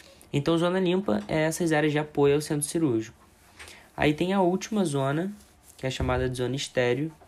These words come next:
ou zona séptica, que a gente diz que é a área do centro cirúrgico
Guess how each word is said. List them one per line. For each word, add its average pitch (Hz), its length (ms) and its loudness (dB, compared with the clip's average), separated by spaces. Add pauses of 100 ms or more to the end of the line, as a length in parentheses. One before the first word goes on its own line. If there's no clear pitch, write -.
(120)
ou 160 240 4
zona 170 260 0
séptica, - 600 -4 (840)
que 139 100 -2
a 143 60 4
gente 151 280 -2
diz 139 260 -4
que - 140 -4
é 143 60 4
a 131 80 4
área 147 220 2
do 165 100 0
centro 139 280 -4
cirúrgico 139 720 -4